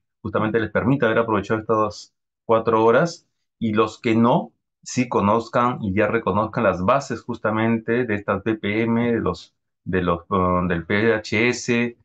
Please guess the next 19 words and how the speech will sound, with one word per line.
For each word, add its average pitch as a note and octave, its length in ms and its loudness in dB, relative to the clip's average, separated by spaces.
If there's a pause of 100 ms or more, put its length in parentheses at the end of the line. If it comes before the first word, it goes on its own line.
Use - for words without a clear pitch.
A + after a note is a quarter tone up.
(200)
de F#2+ 180 0
lo F#2 180 2
que F#2+ 100 -4
son A2 180 -2
los A2 180 -4
programas A2+ 580 0
de F#2+ 120 2
prerequisitos, A2+ 1160 -4
que G2 160 -2
es G2 40 0
básicamente G#2 520 -2
el G2 140 -4
término A2 400 -2
con F#2+ 160 -2
el E2+ 100 -6
cual G#2 240 0
ya A2+ 200 -2 (220)
se - 300 -6
conocen G2+ 760 -2